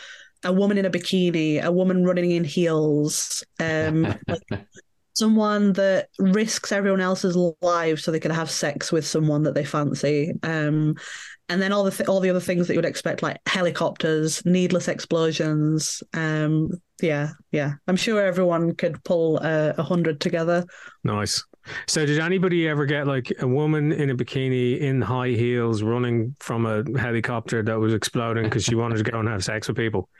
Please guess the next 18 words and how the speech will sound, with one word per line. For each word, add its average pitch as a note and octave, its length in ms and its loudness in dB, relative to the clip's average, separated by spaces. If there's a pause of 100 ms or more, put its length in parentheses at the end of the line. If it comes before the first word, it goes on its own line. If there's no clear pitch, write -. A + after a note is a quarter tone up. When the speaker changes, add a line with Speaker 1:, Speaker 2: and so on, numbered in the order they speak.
(200)
Speaker 3:
Is B2 100 -2
there C3 140 -2
a C3 40 0
movie C#3 300 0
out B2+ 100 -2
there C3 200 0
that A#2+ 120 0
exists A#2 520 -4
with, A2 180 -2
with A#2+ 140 0
that A#2 200 -2
in G#2+ 120 0
it? A#2 100 0
And A2+ 140 0
if C3 100 -2
there D#3+ 240 0
Speaker 1:
Um, B2+ 60 -4
Speaker 3:
isn't, B2+ 340 0